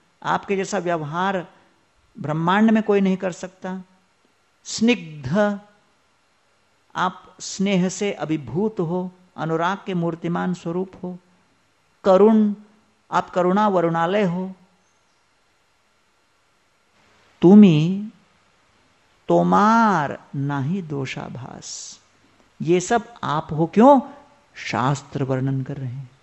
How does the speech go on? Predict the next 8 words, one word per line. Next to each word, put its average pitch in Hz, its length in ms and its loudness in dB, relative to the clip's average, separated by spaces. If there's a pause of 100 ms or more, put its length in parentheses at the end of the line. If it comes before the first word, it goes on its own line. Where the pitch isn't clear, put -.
(460)
ये 196 100 8
सब 233 180 4
वर्णन 226 320 6
कहां 226 280 2
आया 247 140 4
है? 254 240 4 (440)
शास्त्र 151 600 -6
में। 165 200 -6